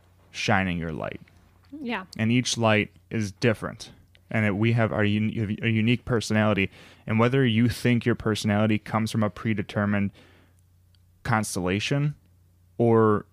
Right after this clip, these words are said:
Speaker 1: you just trust that God gave you a unique personality, and the only way that you're gonna shine that personality is just to let all your fears and doubts and worries aside and just be you,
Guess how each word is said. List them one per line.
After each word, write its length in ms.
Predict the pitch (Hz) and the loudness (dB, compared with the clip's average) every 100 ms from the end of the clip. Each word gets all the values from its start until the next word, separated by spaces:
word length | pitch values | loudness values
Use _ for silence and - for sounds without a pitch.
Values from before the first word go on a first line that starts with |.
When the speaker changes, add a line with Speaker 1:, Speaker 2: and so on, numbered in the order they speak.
| _ | _
Speaker 1:
you 200 | 113 117 | -2 -2
just 300 | 104 104 - | 0 -2 -4
trust 480 | - 107 101 110 - | -6 -2 0 -2 -2
that 300 | 107 95 - - | 2 2 0 -8
God 300 | - 101 104 | -2 2 2
gave 240 | 107 104 95 | 2 2 2
you 240 | 98 104 | 0 2
a 40 | 101 | 2
unique 400 | 95 95 98 - | 0 0 -2 -2
personality, 600 | 101 92 98 95 98 107 | -4 -4 -2 0 0 0
and 180 | 101 | -2
the 80 | 98 | -2
only 340 | - 107 110 107 | -4 -2 0 0
way 260 | 95 92 | 0 0
that 120 | 98 - | 0 -2
you're 160 | 92 | -2
gonna 220 | 101 101 92 | 0 0 -2
shine 440 | - 101 92 104 | -4 -4 -2 -2
that 160 | 104 - | -4 -6
personality 640 | - 101 - 92 92 113 | -6 -6 -6 -4 -2 0
is 120 | 107 98 | 0 0
just 360 | - 101 - | 0 0 -2
to 140 | 113 82 - _ - | -4 -4 -10 _ -4
let 180 | 107 98 | -4 -2
all 220 | 104 107 | 0 0
your 160 | 104 101 | 0 -4
fears 600 | - - 101 101 101 - | -8 -4 -2 -2 -4 -8
and 180 | 95 90 | -10 -4
doubts 320 | 90 95 - | -2 -4 -4
and 200 | 95 92 | -6 -2
worries 340 | 95 98 101 | 0 0 0
aside 440 | 98 - 87 87 98 | -4 -6 -4 -4 -4
and 120 | 101 | -8
just 260 | 98 98 - | -8 -8 -2
be 160 | 107 | -2
you, 480 | 92 90 90 117 175 | -2 -4 0 0 0